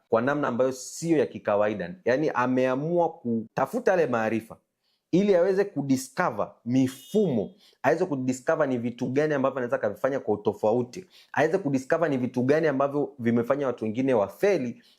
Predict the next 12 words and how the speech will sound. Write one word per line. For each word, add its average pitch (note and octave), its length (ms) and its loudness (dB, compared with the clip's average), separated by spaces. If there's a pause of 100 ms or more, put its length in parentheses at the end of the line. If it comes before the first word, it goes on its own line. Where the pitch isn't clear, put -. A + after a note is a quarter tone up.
ili D#3+ 220 4
yeye D#3 160 6
afanye D3 380 0 (160)
vitu C#3 300 0
ambavyo C3 440 0 (140)
kinyume D#3 360 4
ya C3+ 60 4
hivyo C3+ 140 0
vitu, A#2+ 260 -2
ili C3+ 100 2
aweze B2+ 140 0
kufanikiwa. G2 680 -2